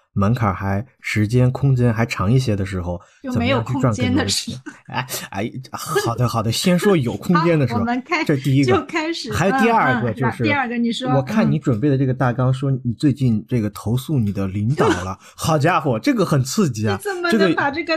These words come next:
Speaker 2: 彩蛋先放出来呢？
Speaker 1: 这个，嗯。对，这个我们后面也好好聊一聊。那现在先按照你准备的大纲第一个开始，省钱。
Speaker 2: 好，
Speaker 1: 省钱
Speaker 2: 省钱。
Speaker 1: 这一方面我们来聊一下。
Speaker 2: 嗯，你，你参加双十一吗？我已经好多年没有参加过双十一了。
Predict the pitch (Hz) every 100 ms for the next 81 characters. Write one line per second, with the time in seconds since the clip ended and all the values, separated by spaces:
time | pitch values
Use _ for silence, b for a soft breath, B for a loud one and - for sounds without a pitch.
0 | 233 220 240 226 302 294 320 320 - 311
1 | 269 - 254 240 190 127 175 151 135 107
2 | 110 160 139 107 120 95 110 98 95 92
3 | 87 - _ - 143 165 139 123 131 135
4 | 131 123 120 107 101 117 107 98 107 104
5 | 110 107 107 110 110 117 110 110 98 -
6 | 85 - _ _ - - 92 - - 95
7 | 92 - _ _ - 95 92 - 110 117
8 | 110 131 110 107 104 104 95 92 90 92
9 | 87 92 95 - _ _ - 233 214 190
10 | - b b - 240 240 247 220 233 285
11 | 311 339 330 330 330 - 226 233 208 220
12 | 330 359 - 196 233 381 294 214 180 180
13 | 196 190 185 185 202 202 - 175 170 185
14 | 180